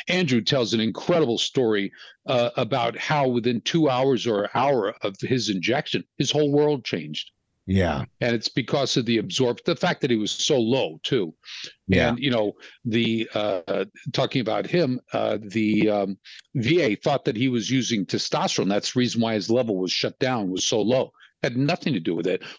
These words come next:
Speaker 1: What we found is inflammation in the brain shuts off your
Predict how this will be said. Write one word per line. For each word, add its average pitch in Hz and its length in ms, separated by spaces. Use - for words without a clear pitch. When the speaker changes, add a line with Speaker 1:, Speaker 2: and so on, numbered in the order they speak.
Speaker 1:
What 139 240
we 127 140
found 180 540
is 95 380
inflammation 147 1200
in 147 180
the 127 60
brain 110 580
shuts - 500
off 98 380
your 127 420